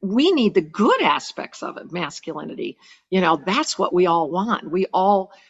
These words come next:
we all want to be wrapped up in, in beautiful, protective masculinity.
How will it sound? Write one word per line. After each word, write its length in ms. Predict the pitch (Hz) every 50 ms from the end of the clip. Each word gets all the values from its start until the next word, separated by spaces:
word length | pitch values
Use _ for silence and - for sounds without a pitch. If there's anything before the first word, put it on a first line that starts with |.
| _ _
we 280 | - 196 214 214 - -
all 460 | - 196 208 240 254 247 226 202 180 170
want 260 | 180 190 185 - -
to 300 | - - 190 185 180 165
be 280 | - - - 196 185 175
wrapped 800 | 170 165 170 190 208 226 285 - - - - - - - - - _ _ _
up 380 | - 226 220 - - - - - 202 - -
in, 280 | 190 185 180 175 165 165 _ _ _ _ _ _ _ -
in 420 | 185 180 180 175 170 160 160 156 151 _ -
beautiful, 600 | 175 180 226 277 285 262 202 - 233 220 196 -
protective 680 | - _ - 202 185 - - 214 220 - 202 175 156
masculinity. 680 | 175 175 175 180 - - 175 165 185 214 170 151 143